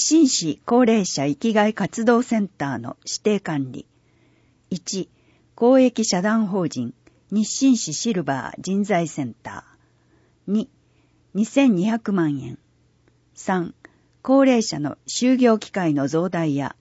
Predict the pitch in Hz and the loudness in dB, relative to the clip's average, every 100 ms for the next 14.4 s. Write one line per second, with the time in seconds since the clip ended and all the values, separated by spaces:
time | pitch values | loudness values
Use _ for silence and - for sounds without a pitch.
0 | - 220 269 226 - 147 135 170 - 208 | -4 2 2 2 -2 -4 -4 -6 -6 -2
1 | 180 - - - - - _ _ 202 - | -2 -4 -8 -10 -10 -18 _ _ -6 0
2 | 262 254 214 240 180 151 135 143 196 226 | 2 4 2 0 0 -2 -2 -2 -4 -4
3 | - 185 208 - 147 - - - _ _ | -4 -6 -6 -8 -12 -14 -20 -20 _ _
4 | _ _ _ _ _ _ _ _ _ _ | _ _ _ _ _ _ _ _ _ _
5 | _ _ _ _ _ _ _ 214 220 - | _ _ _ _ _ _ _ 0 0 4
6 | 285 269 196 185 226 233 226 202 - 160 | 6 6 4 0 2 2 4 2 0 -6
7 | 165 254 247 226 240 214 - 156 139 131 | -2 -2 -2 0 0 0 -2 -4 -4 -8
8 | - - - 208 202 175 143 120 127 _ | -10 -10 -2 -2 -2 -4 -4 -6 -14 _
9 | _ _ _ _ _ _ _ 208 - - | _ _ _ _ _ _ _ -10 -6 -6
10 | 214 - _ _ _ _ - 233 269 269 | -6 -8 _ _ _ _ -6 2 4 4
11 | - 254 - 220 214 190 - 135 117 _ | 2 -2 -2 -2 0 -2 -2 -4 -4 _
12 | _ _ _ _ 214 208 - 277 254 - | _ _ _ _ -2 -2 0 4 4 2
13 | 156 170 233 240 233 214 - - 190 165 | -4 -2 0 0 0 -6 -6 -4 -2 -2
14 | 143 - 113 | -4 -8 -14